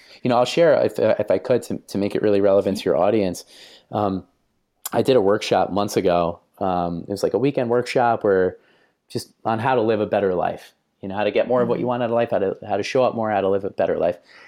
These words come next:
Speaker 1: And, uh, one of the exercises that they took us through was they, um, they, they took, took you through your relationship with your mother and your father. And so they put you into sort of this hypnotic trance. Everybody's sitting there.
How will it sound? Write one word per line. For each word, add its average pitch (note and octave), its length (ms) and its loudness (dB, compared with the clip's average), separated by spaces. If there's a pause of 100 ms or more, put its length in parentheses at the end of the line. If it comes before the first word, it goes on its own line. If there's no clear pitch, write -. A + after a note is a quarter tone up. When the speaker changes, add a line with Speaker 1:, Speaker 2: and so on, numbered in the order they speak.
(140)
Speaker 1:
And, G2 320 -4
uh, F#2+ 140 -4
one A#2 160 -2
of B2 60 -2
the - 80 0
exercises G2+ 540 -4
that - 80 -20
they F2 80 -10
took - 260 -8
us - 140 -10
through G#2 300 -2
was G2 220 -6 (420)
they, G2 720 0 (580)
um, G2 440 -4 (260)
they, G2+ 320 2
they G2+ 220 0
took, - 240 -6 (180)
took - 220 -12
you D#3 60 -2
through C3+ 160 -2
your A2+ 120 2
relationship G2+ 500 0
with G2 100 -4
your F#2+ 80 -4
mother G2 280 0
and F2 100 -6
your D#2+ 80 -6
father. - 460 -6 (640)
And G#2+ 80 -10
so - 120 -4
they G#2 100 2
put C#3+ 160 -2
you C#3+ 100 0
into A#2 200 -2
sort A2+ 200 -4
of G2 80 -6
this G#2 140 -6
hypnotic A2+ 420 -2
trance. F2 400 -6
Everybody's G#2 340 -4
sitting G2+ 260 -4
there. F#2 320 -6